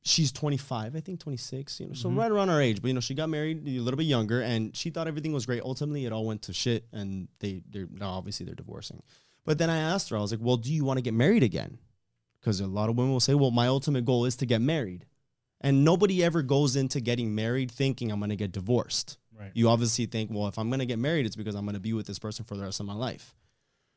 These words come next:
Speaker 1: But if statistics are telling you that it is possible, you know, maybe we should start listening to those statistics. But ultimately, so if your goal is to be married, and then maybe it falls into divorce, do you now say, "Well,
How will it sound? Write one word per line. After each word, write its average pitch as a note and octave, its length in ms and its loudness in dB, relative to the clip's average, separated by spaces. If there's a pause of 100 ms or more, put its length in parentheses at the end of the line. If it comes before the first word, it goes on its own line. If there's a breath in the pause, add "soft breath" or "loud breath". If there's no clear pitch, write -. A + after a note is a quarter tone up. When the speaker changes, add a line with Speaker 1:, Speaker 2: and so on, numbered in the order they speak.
(300)
Speaker 1:
But G3 380 6 (200)
if C#3 180 0
statistics D#3+ 600 -2
are D3 80 -2
telling D3+ 260 0
you D#3 120 0
that B2 260 -2
it A#2 100 2
is B2+ 140 4
possible, C#3+ 640 0 (180)
you F#3 100 -2
know, F3+ 160 4
maybe E3+ 300 2
we F3+ 120 0
should D3 160 -2
start C3 200 0
listening B2+ 320 0
to G2+ 120 -8
those G2 120 -6
statistics. - 380 -10
But A2 160 -8
ultimately, D3 560 -2
so - 260 -6
if C#3 240 -6
your F3 200 -2
goal C#3 540 -2
is B2+ 240 -4
to B2 140 -8
be A2 200 -6
married, E2 500 -10 (1200)
and A#2+ 240 2
then C3+ 340 2 (600)
maybe G#2+ 420 -2
it A#2 80 -2
falls A#2+ 200 0
into A#2 180 -4
divorce, A2 460 -2
do - 140 -6
you A#2 160 2
now B2+ 140 -2
say, B2+ 240 -2
"Well, A2 340 -4